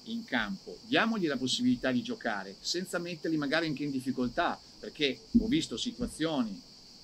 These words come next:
in tornei giovanili ai quali sono venuto diverse volte a vedere qui, ma non solo,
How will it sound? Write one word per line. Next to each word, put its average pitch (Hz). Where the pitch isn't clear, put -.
in 104
tornei 127
giovanili 123
ai 98
quali 131
sono 120
venuto 120
diverse 127
volte 135
a 123
vedere 139
qui, 160
ma 107
non 131
solo, 127